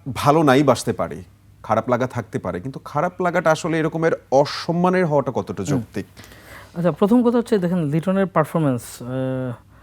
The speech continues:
Speaker 2: লিটন হচ্ছে আমাদের, আহ, ক্রিকেটের, আমাদের ক্রিকেটের সবচেয়ে বড় আফসোসের নাম হচ্ছে আশরাফুল। হুম?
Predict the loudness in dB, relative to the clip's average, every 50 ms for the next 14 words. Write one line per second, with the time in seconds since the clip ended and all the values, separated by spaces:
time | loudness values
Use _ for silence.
0 | _ _ _ -20 -20 _ _ _ -2 0 2 2 4 4 4 2 0 -2 -4 -6
1 | -4 0 2 2 2 4 2 2 2 2 2 2 0 -4 -12 -20 -20 -20 -18 -16
2 | -12 -10 -10 -12 -10 -8 -8 -4 -2 -2 -2 -2 -4 -6 -6 -6 -6 -6 -6 -4
3 | -4 -4 -4 -4 -6 -4 -2 0 2 2 0 0 -2 -4 -4 -4 -2 -2 -4 -4
4 | -4 -4 -6 -6 -6 -6 -10 -10 -10 -12 -14 -16 -20 -20 _ _ -14 -12 -12 -12